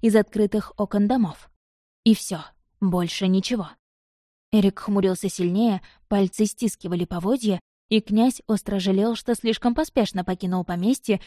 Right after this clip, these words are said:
и даже оружие не захватил. Вот что значит привычка полагаться на магию. А ведь наверняка придётся её применять, и скоро вряд ли тот, кто похитил Юлиана, предложит честный поединок на мечах.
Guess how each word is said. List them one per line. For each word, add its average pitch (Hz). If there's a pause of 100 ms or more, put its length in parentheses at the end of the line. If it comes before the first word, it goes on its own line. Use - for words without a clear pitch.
и 226
даже 208
оружие 180
не 170
захватил. 165 (600)
Вот 185
что 294
значит 247
привычка 196
полагаться 196
на 240
магию. 165 (420)
А 190
ведь 180
наверняка 190
придётся 240
её 185
применять, 175 (260)
и 226
скоро 269
вряд 254
ли 190
тот, 185
кто -
похитил 175
Юлиана, 190 (200)
предложит 202
честный 190
поединок 185
на 208
мечах. -